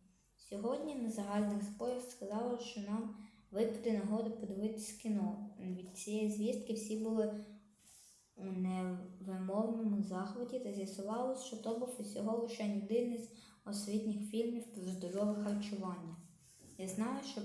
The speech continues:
повинен вживати більш здорову їжу, та коли з мого раціону придбати швидку їжу, я опиняюся у великій халепі, бо дев'яносто п'ять процентів мого раціону складають курячі нагетси.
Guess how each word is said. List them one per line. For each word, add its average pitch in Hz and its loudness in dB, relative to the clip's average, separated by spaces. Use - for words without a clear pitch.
повинен 214 4
вживати 208 0
більш 208 0
здорову 202 4
їжу, 233 2
та 226 0
коли 214 2
з 220 -2
мого 208 2
раціону 214 0
придбати 202 -2
швидку - -4
їжу, 233 0
я 190 -2
опиняюся 214 4
у 202 2
великій 214 0
халепі, 202 2
бо 185 2
дев'яносто 196 -2
п'ять 190 -4
процентів 196 2
мого 196 -2
раціону 214 0
складають 202 0
курячі 196 0
нагетси. - -4